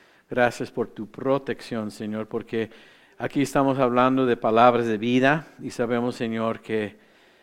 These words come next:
eh, es sumamente importante lo, lo que, lo que dice tu palabra, Señor, para nosotros. Gracias y lo pedimos todo en el nombre de Cristo Jesús. Amén.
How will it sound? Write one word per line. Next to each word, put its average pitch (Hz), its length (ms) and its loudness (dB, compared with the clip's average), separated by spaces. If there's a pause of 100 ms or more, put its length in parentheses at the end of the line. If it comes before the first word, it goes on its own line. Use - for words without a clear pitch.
(320)
eh, 113 480 -4
es 127 180 -2
sumamente 123 520 0
importante 107 640 -4
lo, 104 320 -6
lo 107 240 -10
que, 101 380 -6
lo 104 160 -12
que 101 240 -6
dice 98 300 -8
tu 104 100 -16
palabra, 95 460 -6
Señor, 92 360 -14
para 95 280 -10
nosotros. - 800 -16 (640)
Gracias 147 600 2
y 123 40 -4
lo 113 80 -2
pedimos 123 380 -4
todo 127 300 0
en 120 80 -2
el 113 100 -4
nombre 113 320 -4
de 107 140 -4
Cristo 113 440 -10
Jesús. - 800 -12 (400)
Amén. 98 480 -10